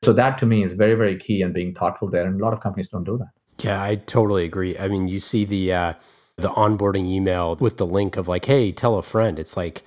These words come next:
Speaker 2: dude, I haven't even opened the platform yet. Why would I tell a friend?
Speaker 1: Seriously. And to me in that, and what is adoption marketing? Sounds like some fancy M B A word, but really it is, imagine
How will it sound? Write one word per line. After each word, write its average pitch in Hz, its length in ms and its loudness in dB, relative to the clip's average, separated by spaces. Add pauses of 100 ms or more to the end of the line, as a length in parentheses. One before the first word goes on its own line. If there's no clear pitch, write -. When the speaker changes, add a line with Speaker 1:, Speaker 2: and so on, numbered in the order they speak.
(280)
Speaker 2:
dude, 123 200 4
I 78 80 0
haven't 110 420 -2
even 92 420 -2 (200)
opened 107 460 4
the 82 120 -6
platform 90 880 -2
yet. 76 220 -10
Why 95 140 2
would 156 140 4
I 110 80 0
tell 117 240 -2
a 87 60 -2
friend? - 500 -4 (360)
Speaker 1:
Seriously. - 440 4
And 143 140 0
to 139 80 4
me 202 260 4
in 165 120 0
that, 113 300 2
and 113 180 0
what 147 140 4
is 139 120 -2
adoption 120 340 2
marketing? 104 320 0
Sounds 110 280 0
like 107 100 -2
some 107 180 0
fancy 98 680 -2
M 92 140 -2
B 92 140 0
A 110 60 2
word, 87 300 -2
but 104 180 2 (320)
really 139 680 4
it 123 100 4
is, 113 240 4
imagine 120 680 2